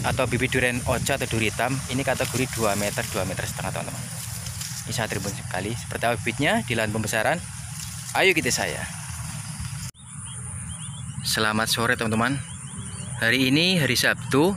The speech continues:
tanggal sembilan belas Maret dua ribu dua puluh dua.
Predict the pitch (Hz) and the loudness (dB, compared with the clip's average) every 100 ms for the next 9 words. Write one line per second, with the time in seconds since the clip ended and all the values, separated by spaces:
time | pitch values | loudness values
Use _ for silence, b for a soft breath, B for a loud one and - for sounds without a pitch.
0 | - - 107 104 110 113 117 117 - - | 0 2 2 4 4 6 4 0 -6 -10
1 | - - - - 127 117 117 110 110 127 | -10 -10 -6 2 4 6 6 4 4 4
2 | 113 110 135 - - 107 107 107 101 98 | 4 4 2 -2 -4 0 4 4 4 2
3 | 110 110 131 - - - - - 110 101 | 2 0 0 -6 -10 -12 -12 0 2 2
4 | 110 104 92 98 | 0 -2 0 2